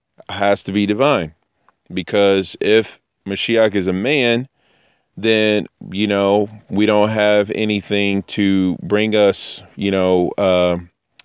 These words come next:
out of our state of sin and bondage and, uh, the t-, much needed atonement that we're supposed to have. Because as is put so beautifully,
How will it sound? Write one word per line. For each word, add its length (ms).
out 380
of 480
our 240
state 680
of 160
sin 560
and 220
bondage 840
and, 440
uh, 400
the 280
t-, 160
much 380
needed 280
atonement 680
that 140
we're 100
supposed 240
to 80
have. 420
Because 760
as 300
is 120
put 520
so 240
beautifully, 640